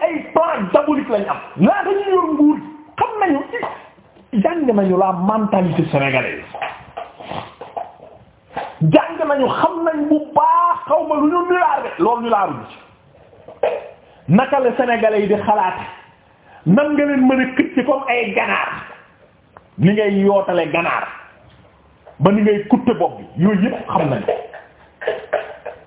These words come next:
Waaw. Toujours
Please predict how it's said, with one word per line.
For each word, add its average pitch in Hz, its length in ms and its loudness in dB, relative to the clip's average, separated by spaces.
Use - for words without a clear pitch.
Waaw. - 140 -14
Toujours 359 500 4